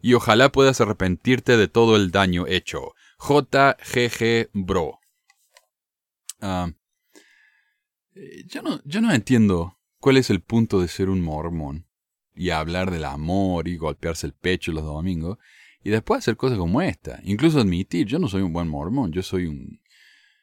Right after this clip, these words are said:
Eh, no soy, no tengo paciencia, no soy pasivo." Y hacer cosas como esta, ¿no? Amenazar, eh, con publicar datos de un chiquito de nueve años, que él piensa que tiene el sacerdocio, que obviamente no tiene ni idea de lo que está hablando. Ah, pero,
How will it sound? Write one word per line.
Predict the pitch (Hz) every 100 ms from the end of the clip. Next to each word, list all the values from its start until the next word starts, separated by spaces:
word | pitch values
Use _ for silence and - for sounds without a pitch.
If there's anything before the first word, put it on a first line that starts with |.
| _ -
Eh, | 69
no | 76
soy, | 85 95 92
no | 85
tengo | 98 92
paciencia, | 76 - - 117 90 - 69
no | 80
soy | 107
pasivo." | 85 67 - - 120 - _ _ _ _ _ _ _ _ _ _
Y | 90 87
hacer | 87 - 123
cosas | 135 131
como | 92 98
esta, | 120 98 -
¿no? | 78 87 95
Amenazar, | 80 76 76 104
eh, | 98 67 67 - - _ _ _
con | - 85
publicar | 82 78 78 95
datos | 95 95 85
de | 87
un |
chiquito | 85 73 80 87
de |
nueve | 78 80 80
años, | 92 104 85 78 78 _ _ _ _
que | 90
él | 95
piensa | 95 90 82
que | 78
tiene | 87
el | 80
sacerdocio, | - 76 87 98 78 73
que | 80
obviamente | 73 92 78 82 82
no | 71
tiene | 71 76 65
ni | - -
idea | 78 82
de | 71
lo | 67
que |
está | - 67
hablando. | 76 85 69 76 _ _ _ _ _ _ _ _
Ah, | 85 80 78 76
pero, | 92 90 87 85 80